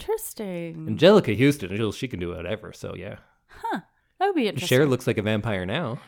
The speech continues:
Speaker 1: Cher and who?
Speaker 2: Well, any one of those people that
Speaker 1: Yeah.
Speaker 2: are Cher. This movie could have been Cher and Tom Hanks.
Speaker 1: <laughs> What a weird
Speaker 2: <laughs>
Speaker 1: movie.
Speaker 2: What a different movie.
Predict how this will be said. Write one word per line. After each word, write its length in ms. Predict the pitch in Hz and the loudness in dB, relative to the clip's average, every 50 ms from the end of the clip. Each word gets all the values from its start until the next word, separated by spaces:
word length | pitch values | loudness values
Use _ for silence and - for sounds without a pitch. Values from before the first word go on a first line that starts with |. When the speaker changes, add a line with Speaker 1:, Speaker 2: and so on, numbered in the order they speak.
| _ _ _ _ _ | _ _ _ _ _
Speaker 1:
Cher 760 | _ - - - - 247 240 240 247 247 254 247 254 247 - - | _ -12 -8 -4 0 0 2 2 2 2 4 4 2 2 0 -2
and 720 | - 220 214 208 202 196 196 196 190 196 190 190 170 165 165 - _ _ _ _ _ _ - - - | -2 -2 -2 -2 -2 -2 -2 -4 -4 -6 -8 -10 -10 -12 -16 -20 _ _ _ _ _ _ -20 -8 -4
who? 300 | - 220 208 175 135 151 - _ _ _ _ _ _ | -2 -2 -2 -2 -4 -8 -12 _ _ _ _ _ _
Speaker 2:
Well, 240 | - - 127 117 147 - | -4 -2 0 2 4 6
any 260 | 147 147 147 147 143 | 8 8 10 10 10
one 220 | 131 127 131 143 151 | 10 10 10 10 10
of 140 | 143 120 | 8 8
those 320 | 120 131 127 127 123 117 - | 8 8 8 8 6 4 2
people 340 | - - 143 139 - - 123 | -2 -4 -2 0 2 4 4
that 120 | 123 123 | 6 8
Speaker 1:
Yeah. 280 | 277 277 254 233 196 175 | 8 10 10 8 8 6
Speaker 2:
are 40 | - - - | 0 -4 -4
Cher. 600 | - - - 190 165 - - - 202 180 175 190 | -2 4 8 8 10 10 10 8 8 8 6 4
This 220 | 185 160 233 226 208 | 6 6 6 8 8
movie 240 | 190 196 190 190 | 6 8 8 6
could 140 | 190 - 190 | 6 6 6
have 80 | 160 139 | 4 4
been 120 | 147 131 | 4 2
Cher 420 | 120 - - - 139 127 147 151 139 | 2 2 4 6 8 8 8 8 6
and 120 | 127 113 | 6 4
Tom 280 | - - 120 113 113 107 | 4 2 4 4 4 2
Hanks. 520 | 98 95 90 92 85 - - - - - _ _ _ _ _ - | 0 -2 -4 -4 -6 -8 -10 -12 -14 -16 _ _ _ _ _ -16
Speaker 1:
<laughs> 160 | - - - | -12 -4 0
What 340 | - 240 - 208 208 175 185 | 0 2 2 0 0 0 0
a 80 | 185 | -2
weird 320 | 165 160 - 196 165 175 147 | -2 -4 -4 -4 -4 -2 0
Speaker 2:
<laughs> 60 | 143 | 4
Speaker 1:
movie. 100 | 120 147 151 | 6 8 8
Speaker 2:
What 120 | 123 120 | 10 10
a 140 | 156 147 139 | 10 10 10
different 380 | 113 135 147 139 160 156 131 | 10 8 8 8 8 6 6
movie. 440 | 127 139 170 175 139 110 104 101 101 | 8 8 8 8 6 4 2 0 -2